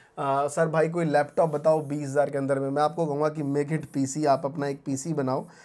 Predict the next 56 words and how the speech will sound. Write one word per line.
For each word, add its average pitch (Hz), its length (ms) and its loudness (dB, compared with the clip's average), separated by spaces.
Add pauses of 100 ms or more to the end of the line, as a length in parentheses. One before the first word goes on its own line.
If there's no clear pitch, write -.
(160)
और 147 120 0
धीरे 151 260 0
धीरे 151 220 0
उसे 151 200 0
अपग्रेडेशन 139 600 -2
करना 135 320 -4
शुरू 139 280 -6
करो, 135 300 -4 (280)
जिससे, 151 360 0
अ, 170 140 0
क्योंकि 156 460 2
लैपटॉप 156 400 4
आप 160 160 4
लोगे 156 220 4
उसमें 160 260 0
एडिटिंग 147 320 0
नहीं 143 160 0
कर 135 140 0
पाओगे, 127 340 0
तो 156 100 -4
इससे 156 160 -6
अच्छा 151 180 -4
है 151 100 2
कि 165 100 -2
मोबाइल 147 400 2
से 170 140 -4
ही 165 60 2
अच्छी 156 220 -2
एडिटिंग 143 320 -2
कर 139 120 -2
लेते 131 240 -4
हो। 131 140 -2 (280)
Kind 139 260 2
Master 135 200 -2
हमारे 139 380 -2
कोर्स 139 260 -2
में 143 100 -6
प्रॉपर 135 300 -4
सिखाया 135 280 0
जाता 131 280 -2
है, 131 100 -8
Kind 135 220 -4
Master 131 320 -6
के 131 160 -4
like 127 540 -8
Filmora 139 440 2
Go 143 160 0
के 139 80 -4
बारे 139 200 0
में, 143 100 -4
तो 160 80 -4
मोबाइल 160 300 4
से 196 100 4
ही 190 60 6
कर 165 140 4
लो। 147 220 2